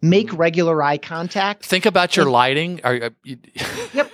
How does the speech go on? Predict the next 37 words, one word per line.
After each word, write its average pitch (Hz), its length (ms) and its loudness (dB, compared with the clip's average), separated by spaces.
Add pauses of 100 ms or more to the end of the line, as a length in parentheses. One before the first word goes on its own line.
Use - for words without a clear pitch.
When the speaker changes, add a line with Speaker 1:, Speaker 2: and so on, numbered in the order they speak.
Speaker 1:
Make 269 200 0
sure 339 120 -2
it's - 120 -6
coming 311 280 -2
approximately 208 760 -2
from 202 180 -4
the 180 120 0
front. 180 420 -2
I 208 160 0
record 262 560 -2 (420)
n-, 170 320 -4
ninety 208 580 2
percent 208 360 -4
of 196 80 -4
my 170 140 0
videos 160 400 0
standing 175 500 -2
at - 80 -10
my 156 140 0
desk 151 340 -2
under 156 200 -2
fluorescent 156 600 -4
light, 135 300 -2
so 185 140 -4
I'm 185 100 0
not 196 240 -2
doing 190 320 2
anything 151 360 0
special. 202 640 -4 (280)
But, 208 200 0 (220)
you 254 100 2
know, 240 120 4
can 220 180 -4
I 233 120 2
basically 208 600 0
see 156 240 -6
you? 123 300 -8